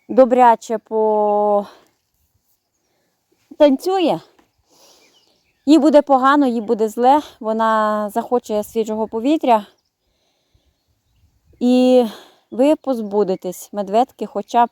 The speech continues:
ну, я думаю, що на наступний рік її точно не буде. Адже гранули не розтають. Як ви посипали, поки їх не з'їдять,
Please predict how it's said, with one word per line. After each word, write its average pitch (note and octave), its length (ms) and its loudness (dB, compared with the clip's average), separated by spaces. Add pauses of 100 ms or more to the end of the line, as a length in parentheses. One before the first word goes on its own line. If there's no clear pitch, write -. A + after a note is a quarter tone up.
(800)
ну, B3 120 0
я C#4+ 180 4
думаю, A#3+ 360 -2
що A#3 180 -6
на A3+ 100 -4
наступний G#3+ 500 -8
рік G3 240 -8
її F#3 120 -8
точно E3+ 400 -6
не E3 100 -2
буде. D#3+ 360 -6 (1080)
Адже F3+ 260 0
гранули F#3+ 600 0
не E3 220 -2
розтають. G3+ 720 -8 (500)
Як G#3 360 2
ви F#3+ 100 -8
посипали, A3 680 -2
поки - 320 -6
їх F3+ 300 -10
не E3 100 -2
з'їдять, F#3 680 -2